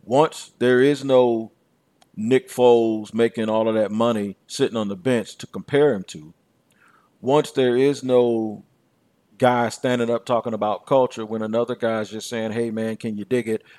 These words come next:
We're just trying to do everything that we can." Now, there is no other person to compare him to. There is no,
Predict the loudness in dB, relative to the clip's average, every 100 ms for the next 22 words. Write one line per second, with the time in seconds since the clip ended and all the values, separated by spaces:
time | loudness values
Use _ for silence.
0 | _ -4 -2 -4 -4 -4 -4 -8 -6 0
1 | 2 0 -4 -6 -6 -10 -12 -2 0 0
2 | -4 -10 _ _ 0 4 6 6 4 0
3 | -10 _ _ _ _ _ _ _ _ _
4 | _ _ 0 4 4 2 2 2 2 0
5 | 2 2 2 0 0 0 -6 -10 -10 -6
6 | 0 2 0 -2 -12 -6 -2 0 0 0
7 | 2 2 2 -4